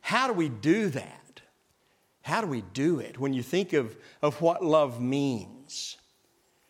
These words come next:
And, uh, as we think of what love means, I think of other places where the apostle is talking, has talked to or written to churches that had a lack of love issue and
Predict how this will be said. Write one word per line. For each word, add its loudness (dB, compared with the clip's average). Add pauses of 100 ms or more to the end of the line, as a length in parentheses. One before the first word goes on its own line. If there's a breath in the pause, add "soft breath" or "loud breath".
And, -2
uh, -2 (240)
as 2
we 0
think 0
of 0
what 2
love 2
means, 0
I 0
think -2
of 0
other 2
places -2
where 2 (280 loud breath)
the 2
apostle 0
is -4
talking, -2 (220)
has 0
talked 0
to 2
or 2
written 0
to -2
churches -4
that -2 (400 loud breath)
had 4
a 4
lack 0
of -2
love 2
issue 0
and -4